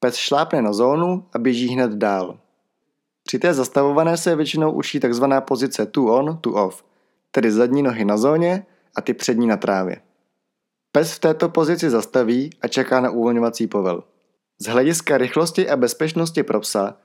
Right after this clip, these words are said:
jsou podle mě lepší zbíhačky, ale jsou také mnohem náročnější na naučení.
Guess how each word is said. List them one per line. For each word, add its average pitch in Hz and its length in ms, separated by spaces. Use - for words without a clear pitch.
jsou 135 180
podle 151 260
mě 160 120
lepší 160 260
zbíhačky, 117 680
ale 110 100
jsou 143 160
také 143 340
mnohem 139 300
náročnější 131 680
na 120 80
naučení. 101 560